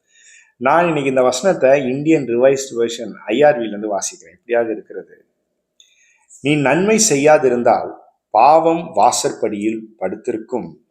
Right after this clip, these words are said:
அது உன்னை ஆளுகை செய்ய விரும்பும், ஆனால் நீ அதை ஆளுகை செய்ய வேண்டும்." இன்னைக்கு எப்படி யாருனாலும் காம்பவுண்ட்,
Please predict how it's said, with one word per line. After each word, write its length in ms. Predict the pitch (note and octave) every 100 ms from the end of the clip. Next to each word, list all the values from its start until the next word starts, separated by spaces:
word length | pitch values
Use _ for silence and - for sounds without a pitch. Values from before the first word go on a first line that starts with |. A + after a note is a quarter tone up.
| _ _
அது 480 | G#2 C3 F3+ F#3+
உன்னை 280 | D3 B2 B2 C3+
ஆளுகை 540 | - G2+ B2 D#3+ D#3
செய்ய 380 | C#3+ - G2+ F#2 E2
விரும்பும், 600 | F#2 A#2+ C3 A2 - _ _ _ _
ஆனால் 600 | - A2 D#3 D#3 B2 F#2 F#2+
நீ 200 | A2 C#3
அதை 160 | A2+
ஆளுகை 460 | F#2+ F#2 A2 A#2+ A2+
செய்ய 300 | G#2+ F#2+ E2
வேண்டும்." 340 | E2 D#2+ - - _ _ _ _ _ - - - _
இன்னைக்கு 320 | F#3+ G3+ F3+ B2+ C3+ B2+ - _ _ _ _ _ -
எப்படி 340 | E3 F3+ G#3
யாருனாலும் 800 | D3+ D#3+ F#3 F#3 F#3+ G3 G3 F3+ D#3
காம்பவுண்ட், 480 | E3 E3 F3 F3